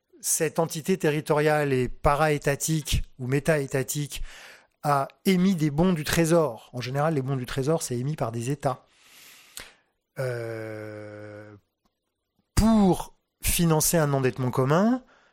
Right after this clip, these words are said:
sachant que en amont de tout ça, on avait déjà une monnaie commune, au bout d'un moment, bon,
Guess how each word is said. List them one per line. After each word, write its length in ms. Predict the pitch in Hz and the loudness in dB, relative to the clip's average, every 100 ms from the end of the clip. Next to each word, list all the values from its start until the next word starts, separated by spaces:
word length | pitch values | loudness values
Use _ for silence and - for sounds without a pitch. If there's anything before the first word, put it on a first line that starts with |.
| _ | _
sachant 460 | - 156 - 190 170 | 0 2 2 0 2
que 420 | 202 190 156 - | 4 4 0 -4
en 180 | 185 196 | -2 2
amont 320 | 196 190 208 | 2 2 0
de 100 | 190 | 0
tout 180 | 170 170 | -4 -2
ça, 360 | - 190 160 147 | 0 2 2 -2
on 100 | 143 | -4
avait 200 | 143 131 | -2 -2
déjà 280 | 135 143 156 | 0 2 2
une 120 | 135 | 2
monnaie 300 | 131 135 135 | 0 0 0
commune, 460 | 123 139 170 233 247 - - - _ | 0 2 4 4 2 -4 -16 -20 _
au 80 | 127 | -2
bout 140 | 165 | 2
d'un 100 | 151 | 2
moment, 420 | 143 151 202 226 - - - _ _ _ _ _ _ | 4 4 4 4 -2 -16 -20 _ _ _ _ _ _
bon, 200 | 160 | 0